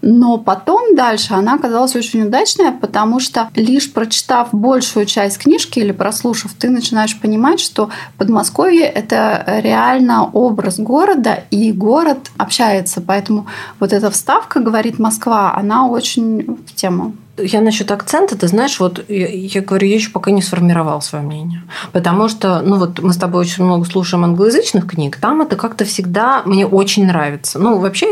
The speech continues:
Speaker 2: я как бы всегда говорю, что англоязычные книги, как правило, лучше, э,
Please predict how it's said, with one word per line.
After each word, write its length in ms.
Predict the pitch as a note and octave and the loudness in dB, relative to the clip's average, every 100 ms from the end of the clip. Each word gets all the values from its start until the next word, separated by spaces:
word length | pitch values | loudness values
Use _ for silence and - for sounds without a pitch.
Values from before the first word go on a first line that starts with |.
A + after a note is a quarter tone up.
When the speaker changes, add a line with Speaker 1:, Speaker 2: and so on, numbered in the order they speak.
| A#3 | 0
Speaker 2:
я 60 | F3 | -2
как 180 | - F3 | -4 -2
бы 420 | E3 D#3+ D3 A#2 | 0 0 -2 -6
всегда 540 | D3 - F#3 F3+ D#3 D3 | -8 -4 -2 0 0 0
говорю, 280 | D#3+ D#3 D#3 | -2 -2 -2
что 500 | - D#3 D3 D3 A#2 | -4 -4 -2 -2 -2
англоязычные 560 | B2 D#3+ F3 E3+ F3 E3+ | -2 0 0 -2 -2 -4
книги, 200 | - C4 | -2 -4
как 180 | F3+ E3+ | -4 -4
правило, 240 | G#3 A3 | -2 0
лучше, 360 | F3 F3+ F3 D#3 | 0 0 -2 -4
э, 420 | C3+ - C3 D3 | -6 -6 -8 -6